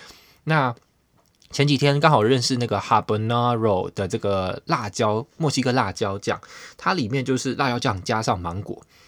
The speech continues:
所以它，诶，就看起来就是好像还蛮有机会，其实就是一个辣的味道的东西加在这个芒果上面，因为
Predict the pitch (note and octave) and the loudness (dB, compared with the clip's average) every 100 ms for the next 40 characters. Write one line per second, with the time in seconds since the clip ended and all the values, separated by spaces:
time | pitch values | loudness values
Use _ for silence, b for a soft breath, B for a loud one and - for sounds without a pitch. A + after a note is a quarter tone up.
0 | b - G3+ F3 G3+ A3 A3 A3 F3+ - | b -2 0 0 -2 0 2 0 0 -2
1 | F3+ A2 C3+ D3+ - G2 F3 - G#2+ A2 | 0 0 0 2 2 2 2 0 -2 -2
2 | B2+ F2+ G#2+ A#2 G2+ - G2+ G#2+ A2 A#2+ | -2 -4 -2 2 2 0 -4 -2 -2 0
3 | A2 G2 A2 G2+ F2+ E2+ A#2 G#2+ F2 G2+ | 0 4 4 4 2 -6 -2 -2 0 -2
4 | E2 - G2 G2 - - - B B B | -2 -6 -8 -6 -8 -8 -18 B B B
5 | B - G#2 G2+ G2 F#2 F2 F#2 G#2 - | B -4 -2 -2 -4 -4 -6 -6 -6 -6
6 | F#2 E2 A#2 B2+ B2 | -6 -6 -4 -2 -2